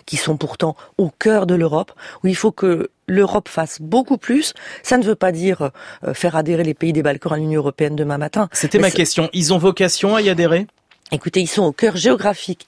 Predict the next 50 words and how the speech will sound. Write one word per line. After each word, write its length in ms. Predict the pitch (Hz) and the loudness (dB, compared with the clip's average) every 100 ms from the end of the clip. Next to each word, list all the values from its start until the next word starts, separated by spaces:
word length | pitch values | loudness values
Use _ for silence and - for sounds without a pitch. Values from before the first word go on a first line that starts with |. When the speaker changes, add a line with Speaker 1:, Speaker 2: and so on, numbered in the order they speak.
| - | -2
Speaker 1:
historique 520 | 262 - 233 247 - | -2 0 0 0 -2
et 60 | 175 | -2
culturel 500 | 247 - 233 240 202 | -4 -2 0 2 2
de 60 | |
l'Europe. 340 | 190 165 - - - - - | 0 -2 -6 -14 -18 -18 -6
Simplement, 400 | 202 190 185 170 | -4 0 0 0
ils 80 | 160 | -2
sont 160 | 147 | -4
pas 180 | - 120 | -4 -4
du 160 | 123 202 | -4 -2
tout 140 | 240 | -2
prêts 320 | - 190 - - | 0 -4 -4 -2
et 80 | 170 | 2
nous 180 | 226 277 | 4 4
ne 60 | |
sommes 220 | - 196 | 0 -4
pas 140 | 175 180 | -2 -2
du 120 | 156 | -4
tout 140 | - | -8
prêts 180 | 156 180 | -4 -2
à 60 | 165 | -2
les 140 | 147 | -4
accueillir. 420 | 143 - 139 123 - - - - - | -8 -6 -8 -10 -14 -16 -16 -16 -10
Ce 60 | |
qu'il 160 | - 262 | 0 0
faut, 340 | - 220 175 | 2 2 2
c'est 260 | 170 - 180 | -2 -4 -4
travailler 440 | - 202 185 190 | -2 0 2 2
un 100 | 180 | 0
partenariat 680 | 147 - - 180 165 147 143 - | -2 -8 -6 -4 -2 -4 -8 -8
très 280 | - 285 208 | 0 2 2
étroit 400 | 185 - 127 - - - - - | -2 -2 -6 -6 -20 -18 -18 -4
parce 140 | 180 - | -4 -2
que 100 | 202 | -4
si 220 | - 269 | 0 0
nous 100 | 302 | 2
ne 80 | 285 | 0
sommes 240 | 247 214 | 0 0
pas 120 | 214 | -2
présents, 440 | 190 - 175 170 170 - - _ | -2 -2 -2 -2 -6 -12 -20 _
d'autres 400 | 170 233 240 - | 0 2 2 0
le 100 | 175 | -2
sont 220 | 156 190 | -2 -2
déjà. 380 | 175 160 139 151 - - 185 | -2 -2 -4 -8 -12 -8 -2
Les 140 | 196 | 0
Russes, 220 | 170 185 | 0 -2
Speaker 2:
Les 60 | 120 | 0
Speaker 1:
les 40 | |
Speaker 2:
Russes. 240 | 120 143 - | 2 2 2
Speaker 1:
Chinois, 460 | 202 196 170 190 | 2 2 2 2